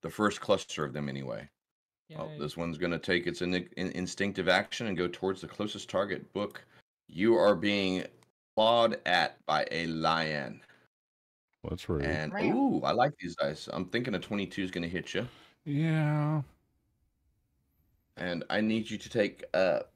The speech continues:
Speaker 1: five damage, please.
Speaker 3: Okay, that's fine.
Speaker 1: Ah, damn it.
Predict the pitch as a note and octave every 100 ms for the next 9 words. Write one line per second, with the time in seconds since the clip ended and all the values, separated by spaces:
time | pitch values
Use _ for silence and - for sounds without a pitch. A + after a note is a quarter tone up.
0 | _ A#2+ C3 A2+ A2+ G#2+ F#2+ - - F#2+
1 | G2 C3+ - - - _ _ _ - A#2
2 | F#2+ D#2+ C#2 F#2+ - - - _ _ _
3 | C#3 C#3+ C#3+ D3 D3 C#3+ C#3+ C#3+ C#3+ C#3
4 | C3+ F#3 G3 G3+ G3